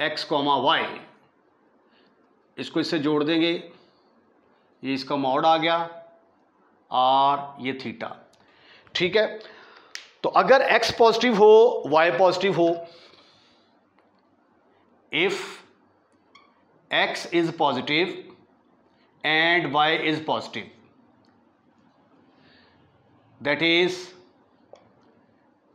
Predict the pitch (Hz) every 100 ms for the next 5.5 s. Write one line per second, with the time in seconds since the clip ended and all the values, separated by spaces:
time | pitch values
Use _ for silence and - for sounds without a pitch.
0 | _ _ _ _ _ _ _ _ _ _
1 | _ _ - 156 147 165 175 - 156 175
2 | 180 190 175 185 160 160 175 - - -
3 | _ 151 156 151 156 156 - - 151 143
4 | 160 160 - 165 170 156 165 165 131 107
5 | 110 - - 113